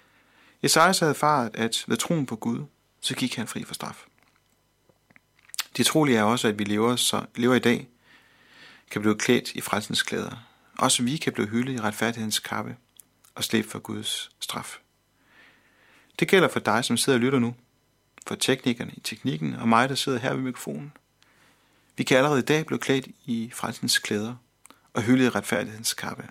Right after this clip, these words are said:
Det kan vi, fordi Jesus, Guds søn, har taget den straf, som vi havde fortjent.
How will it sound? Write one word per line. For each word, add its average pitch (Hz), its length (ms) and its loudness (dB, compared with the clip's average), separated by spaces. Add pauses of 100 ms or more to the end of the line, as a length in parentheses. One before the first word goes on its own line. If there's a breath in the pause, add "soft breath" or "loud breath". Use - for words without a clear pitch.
(960)
Det 139 80 4
kan 156 100 8
vi, 156 60 4
fordi 143 280 0
Jesus, - 500 -6 (760)
Guds 139 160 4
søn, 139 260 0
har 113 140 -6
taget 123 380 -2
den 127 120 -4
straf, - 260 -4
som - 160 -10
vi 113 60 -10
havde 107 100 -12
fortjent. - 380 -12